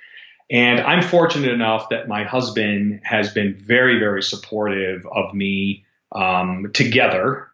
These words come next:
uh, because, uh, we, we kind of make these decisions together. And that's been very, very beneficial and, and enabling me to kind of pursue this. Um, and he encouraged me to say, you know, "Don't worry about it.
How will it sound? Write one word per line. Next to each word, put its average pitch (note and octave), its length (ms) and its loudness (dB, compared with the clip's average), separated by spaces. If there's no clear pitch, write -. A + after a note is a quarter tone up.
uh, G2 240 -6
because, A2 640 0
uh, A2 220 0
we, C3 240 4
we A#2+ 120 2
kind C#3 220 2
of A2+ 80 2
make A2+ 260 -2
these G#2 180 -4
decisions G2 600 -4
together. F#2+ 580 -4
And A2+ 120 2
that's A#2+ 180 2
been G#2+ 180 2
very, G#2 380 2
very G2+ 240 0
beneficial G2 720 -6
and, G#2+ 320 -2
and G#2 100 2
enabling G2+ 560 4
me F2+ 460 -10
to G#2+ 120 -8
kind G2 220 -6
of - 80 -14
pursue G#3+ 380 2
this. - 500 -4
Um, G#2+ 340 2
and A#2 180 2
he D3 220 4
encouraged C#3+ 560 2
me F2+ 160 -12
to F#2+ 80 -16
say, G2+ 220 -10
you G2+ 80 -6
know, A2+ 260 -6
"Don't C3 220 2
worry D#3 240 2
about C#3+ 320 0
it. D3 220 0